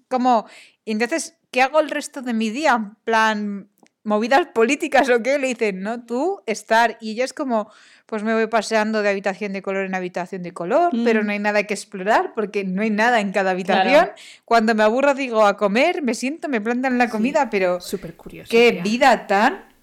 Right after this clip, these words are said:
Speaker 3: ¿Dónde queda la
Speaker 1: Uh.
Speaker 3: cocina? ¿Te imaginas tener que atravesar cinco habitaciones con los macarrones corriendo porque la reina <laughs> ha decidido comer en la habitación roja en vez de la amarilla?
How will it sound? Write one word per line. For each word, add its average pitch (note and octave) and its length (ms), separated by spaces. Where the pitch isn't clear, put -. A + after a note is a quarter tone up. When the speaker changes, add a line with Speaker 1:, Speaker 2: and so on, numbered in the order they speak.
Speaker 3:
¿Dónde G3+ 240
queda F4+ 180
la G#4+ 120
Speaker 1:
Uh. - 20
Speaker 3:
cocina? A4+ 380
¿Te A4+ 60
imaginas A4 380
tener G#3 180
que - 60
atravesar G3+ 480
cinco G#3 160
habitaciones G3 480
con G#3 140
los G3 160
macarrones F#3+ 480
corriendo G3 400
porque G3 260
la F#3+ 60
reina F#3 220
<laughs> - 20
ha - 20
decidido C4+ 420
comer B3+ 300
en B3+ 80
la A3 60
habitación A#3 420
roja C#4 240
en A3+ 80
vez A#3+ 220
de F#4+ 80
la D4 60
amarilla? A3 360